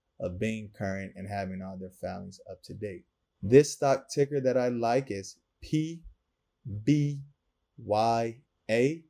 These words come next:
P B Y A. Now, when I give these stock tickers, as I say in all the other episodes, it's not to convince you to buy the ticker. It's really to convince you, or it's not even to convince you to do anything.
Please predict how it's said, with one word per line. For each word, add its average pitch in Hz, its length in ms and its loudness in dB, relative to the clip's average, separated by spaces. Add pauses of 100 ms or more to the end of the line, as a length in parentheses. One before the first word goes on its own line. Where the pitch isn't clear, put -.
(560)
P 147 440 -2 (360)
B 131 340 2 (420)
Y 110 500 2 (280)
A. 101 280 0 (960)
Now, 120 540 0 (560)
when 120 100 0
I 131 80 4
give 202 220 2
these 214 160 -2
stock 185 260 4
tickers, 185 380 -2
as 156 140 2
I 147 80 4
say 151 200 2
in 143 100 -2
all 135 180 2
the 135 140 2
other 135 220 2
episodes, 139 520 2
it's 131 160 0
not 127 180 2
to 131 100 2
convince 127 360 0
you 131 80 2
to 123 100 -2 (200)
buy 175 200 4
the 120 120 -2
ticker. - 480 -12
It's 110 200 -8
really 139 300 2
to 131 120 0
convince 120 520 -6
you, 120 280 -2
or 104 280 -4 (320)
it's 156 120 -2
not 208 140 0
even 208 120 0
to 180 60 -2
convince 156 360 0
you 143 80 0
to 120 80 0
do 135 100 0
anything. 147 560 0